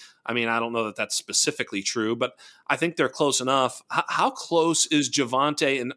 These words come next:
uh, and is it, is that your one, two, three, four? 'Cause it is for me, by the way. Um, you know, you, you could,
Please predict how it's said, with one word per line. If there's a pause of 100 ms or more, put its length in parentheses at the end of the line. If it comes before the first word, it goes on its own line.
uh, (100)
and
is
it, (100)
is
that
your
one,
two,
three,
four?
'Cause
it
is
for
me,
by
the
way. (360)
Um,
you
know,
you,
you
could,